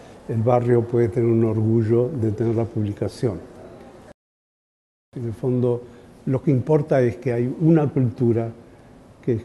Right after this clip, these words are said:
colectiva, que es anónima, que no importa quién es el autor de ideas particulares,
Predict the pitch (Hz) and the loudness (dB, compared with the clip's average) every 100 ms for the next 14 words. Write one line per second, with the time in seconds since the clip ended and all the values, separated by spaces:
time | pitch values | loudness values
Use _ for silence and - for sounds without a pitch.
0 | - 143 131 123 - 127 120 117 117 - | -2 2 2 2 0 2 4 2 -2 -4
1 | 117 107 123 120 123 123 123 120 - 110 | -4 -2 0 2 2 2 2 -2 -4 -2
2 | 120 120 135 127 - 113 - - 131 127 | 0 2 2 0 0 -6 -4 2 4 4
3 | 127 123 - - - - - - - - | 0 -4 -14 -20 -20 -20 -20 -20 -20 -4
4 | 123 - 117 117 101 - 135 123 110 104 | -4 0 0 0 0 4 6 6 4 0
5 | 101 - - 156 110 113 - 110 104 117 | -4 -14 -8 -4 -2 -2 -6 -8 -8 -8
6 | - 113 110 107 110 | -2 0 0 -2 -6